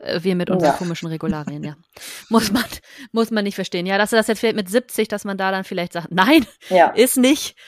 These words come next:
Speaker 1: Okay, verstehe ich, ne? Aber vierzig ist
Speaker 2: Ja.
Speaker 1: jetzt auch noch kein Alter. Viele kriegen ja auch mit einundvierzig, zweiundvierzig
Speaker 2: Ja,
Speaker 1: überhaupt erst
Speaker 2: ja.
Speaker 1: ihr erstes eigenes Kind, ne? Das ist ja
Speaker 2: Ja, und, äh, ich meine, gut, es ist, man ist ja nicht gleich fit, ne? Es gibt ja vierzigjährige,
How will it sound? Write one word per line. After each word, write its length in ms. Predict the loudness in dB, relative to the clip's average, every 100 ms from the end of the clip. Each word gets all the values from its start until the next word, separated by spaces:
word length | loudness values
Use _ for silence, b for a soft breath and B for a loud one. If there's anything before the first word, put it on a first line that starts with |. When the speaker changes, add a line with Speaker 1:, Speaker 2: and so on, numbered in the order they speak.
| B
Speaker 1:
Okay, 380 | -10 -4 0 2
verstehe 440 | 0 -6 -2 0 0
ich, 100 | -2
ne? 280 | -4 -4
Aber 220 | -6 -8 -10
vierzig 480 | -2 -2 0 -4 -2
ist 100 | 2
Speaker 2:
Ja. 80 |
Speaker 1:
jetzt 120 | 2 2
auch 60 |
noch 140 | -2 -2
kein 180 | -2 0
Alter. 280 | 0 -2
Viele 260 | -6 -4 -6
kriegen 220 | -4 -4
ja 160 | -2 0
auch 120 | 0
mit 140 | -2
einundvierzig, 520 | -2 -2 -2 -4 -8 -10
zweiundvierzig 540 | -6 -6 -4 -6 -4
Speaker 2:
Ja, 80 | 2
Speaker 1:
überhaupt 320 | 2 2 -4
erst 160 | -2 0
Speaker 2:
ja. 80 |
Speaker 1:
ihr 60 | 0
erstes 340 | -2 -6 -10
eigenes 440 | -8 -6 -6 -8 -8
Kind, 240 | -10 -10
ne? 240 | -8 -8 -8
Das 160 | -10
ist 180 | -14 -16
ja 220 | -14 -14 -2
Speaker 2:
Ja, 320 | 2 4 4 4
und, 240 | 4 2 0 2
äh, 140 | 2
ich 80 | 2
meine, 160 | 0
gut, 160 | 2 -2
es 140 | -2 -6
ist, 340 | -6 -8 _ _ 0
man 180 | 2
ist 160 | 2 2
ja 80 | 0
nicht 360 | 0 -6 -8
gleich 440 | 4 4 4 -2 -6
fit, 320 | -6 -6 _
ne? 260 | 0 2 0
Es 60 | -4
gibt 180 | -4
ja 100 | -2 0
vierzigjährige, 800 | 0 -2 -4 -2 0 2 -2